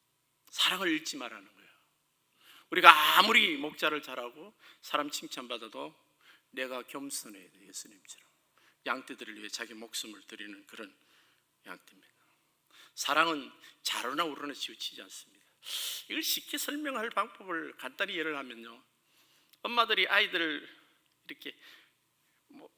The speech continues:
잘못했을 때 손을 때리잖아요. 밥 주걱으로 때리고 손가락으로 숫자, 젓가락으로 때리기도 합니다. 뭐 때릴 때나 있겠습니까만 때리는데, 예를 들면 지우친다는 걸 막 때리다가 엄마가 자기가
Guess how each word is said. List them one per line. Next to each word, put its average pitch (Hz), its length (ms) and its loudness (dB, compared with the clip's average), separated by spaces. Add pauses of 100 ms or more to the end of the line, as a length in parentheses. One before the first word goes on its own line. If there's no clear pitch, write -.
(460)
잘못했을 151 500 -6
때 131 80 -14
손을 190 280 -6
때리잖아요. 135 440 -2
밥 - 180 -12
주걱으로 143 300 -12
때리고 131 220 -2
손가락으로 151 440 -4
숫자, - 300 -6 (420)
젓가락으로 147 500 0
때리기도 143 340 -10
합니다. 107 320 -20 (340)
뭐 - 160 -12
때릴 160 240 -8
때나 127 180 -10
있겠습니까만 120 680 -12 (260)
때리는데, - 480 -10 (1400)
예를 151 200 0
들면 143 180 -6
지우친다는 170 600 -2
걸 123 100 -12
막 113 140 -18 (580)
때리다가 175 480 10
엄마가 170 400 4
자기가 151 440 0